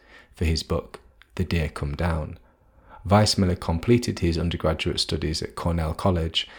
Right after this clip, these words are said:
then went on to secure a master's degree from Harvard University and a doctorate from Oxford University. During World War Two, he worked in counter-espionage,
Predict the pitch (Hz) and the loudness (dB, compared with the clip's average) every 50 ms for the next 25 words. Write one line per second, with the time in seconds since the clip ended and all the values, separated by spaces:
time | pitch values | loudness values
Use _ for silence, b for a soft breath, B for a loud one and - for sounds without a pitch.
0 | B B B - 92 92 92 90 90 - 95 92 - - 95 - - 90 85 - | B B B 0 2 4 4 2 2 0 -2 -2 -2 -2 -2 -2 -2 -2 -2 0
1 | 92 90 90 92 101 104 - - - 92 - - 92 - 87 82 78 - - 82 | 0 2 4 4 2 2 0 0 -2 -2 -2 -2 -2 0 0 0 -2 -2 -4 -4
2 | - - 85 80 - 82 - - 80 80 78 85 95 95 95 - - - - - | -2 -2 -2 -2 -2 -4 -4 -4 -4 -4 -2 0 0 0 0 0 -2 -4 -2 -2
3 | 85 85 85 B B B B B B - 95 92 92 - - - - - - - | -2 -2 -4 B B B B B B -2 -2 2 4 4 2 2 2 -2 -6 -6
4 | - - 85 76 - - - - - 78 78 76 76 76 73 67 - - - - | -4 -4 -6 -6 -6 -6 -8 -8 -6 -6 -4 -4 -6 -6 -6 -6 -6 -8 -8 -8
5 | - - - - - b b b b b b b b b - - 107 98 90 90 | -8 -10 -10 -12 -16 b b b b b b b b b -2 2 4 4 4 6
6 | 90 98 95 92 90 90 85 - - - - 101 98 90 87 87 85 90 87 - | 4 4 4 4 4 2 0 0 0 0 2 2 2 2 2 0 2 2 0 0
7 | - - - 85 87 - - 85 87 - - - 92 90 - - - 90 85 85 | 0 -2 -2 -2 -2 -2 -2 -2 -2 -2 -2 -2 0 0 0 -2 -2 -2 0 0
8 | 82 80 82 87 90 - - B | 0 0 -2 -2 -2 -4 -6 B